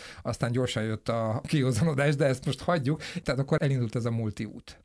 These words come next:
ami, hát, nagyon sokaknak, akik, ö, aztán szépen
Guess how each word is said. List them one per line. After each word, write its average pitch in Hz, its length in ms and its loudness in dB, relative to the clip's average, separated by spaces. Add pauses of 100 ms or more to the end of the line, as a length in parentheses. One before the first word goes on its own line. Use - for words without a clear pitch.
(360)
ami, 117 560 -2
hát, - 320 -12
nagyon 107 300 -2
sokaknak, 113 720 -4
akik, 117 440 -6
ö, 113 280 0
aztán 113 320 -4
szépen 107 500 -4